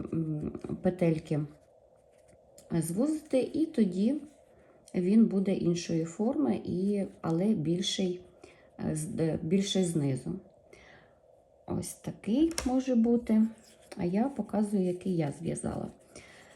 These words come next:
Тепер нам потрібно, коли ви вже зв'язали потрібну вам висоту, ви вирішили,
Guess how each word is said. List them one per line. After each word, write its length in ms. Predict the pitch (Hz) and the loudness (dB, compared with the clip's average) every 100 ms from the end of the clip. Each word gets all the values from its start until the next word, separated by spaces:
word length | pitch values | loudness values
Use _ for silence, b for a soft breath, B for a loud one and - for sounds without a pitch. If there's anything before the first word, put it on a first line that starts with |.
| B B - | B B -2
Тепер 320 | 208 262 339 | 4 4 6
нам 160 | 294 | 6
потрібно, 520 | 233 226 226 226 214 202 | 4 2 4 8 8 6
коли 280 | 208 208 | 4 6
ви 140 | 196 196 | 6 4
вже 260 | 196 196 | 4 2
зв'язали 760 | 180 170 196 185 185 165 151 147 165 - _ _ _ - _ - | 0 2 2 2 2 2 0 -2 -6 -14 _ _ _ -20 _ -12
потрібну 460 | - 185 196 175 170 | -4 0 4 4 4
вам 220 | 170 170 | 4 2
висоту, 680 | 160 170 - 165 - 156 254 - B B B B | 2 -2 -4 -6 -2 -2 -2 -6 B B B B
ви 140 | 180 175 | 0 2
вирішили, 580 | 170 165 - 165 156 | 2 0 -4 -2 -2